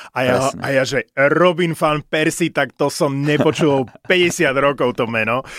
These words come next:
Speaker 1: A aký to bol hráč? Robin van Fer-, van Persie. Čo on robí dnes?
Speaker 2: E, van Persie je aktuálne tréner, tuším, že Fe-,
Speaker 1: Fakt?
Speaker 2: Fe-, e, Feyenoord. Áno, on trénuje, trénuje v Holandsku. A čo je taká zaujímavosť,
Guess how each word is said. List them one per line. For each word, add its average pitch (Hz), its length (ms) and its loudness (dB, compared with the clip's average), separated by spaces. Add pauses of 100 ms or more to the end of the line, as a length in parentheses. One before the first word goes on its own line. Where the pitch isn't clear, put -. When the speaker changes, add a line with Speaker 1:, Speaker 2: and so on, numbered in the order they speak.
(120)
Speaker 1:
A 107 200 -4
aký 175 160 -2
to 156 100 -4
bol 117 140 -2
hráč? 98 480 -10 (100)
Robin 123 380 -2
van 104 200 -6
Fer-, 104 280 -10
van 117 260 -6
Persie. 107 300 -4
Čo 311 240 0
on 370 40 -4
robí 123 200 -4
dnes? - 340 -18
Speaker 2:
E, 107 140 -2 (240)
van 147 240 2
Persie 151 400 0 (220)
je 123 80 6
aktuálne 117 840 2
tréner, 117 460 2
tuším, 113 400 0
že 104 340 4 (400)
Fe-, - 160 0
Speaker 1:
Fakt? 104 260 4
Speaker 2:
Fe-, 127 140 0
e, 98 280 2
Feyenoord. 120 600 0 (240)
Áno, 101 320 0
on 101 80 0
trénuje, 113 400 2 (340)
trénuje 117 380 2
v 107 100 0
Holandsku. 110 360 0
A 123 100 4
čo 135 80 0
je 127 80 0
taká 120 160 0
zaujímavosť, 127 720 4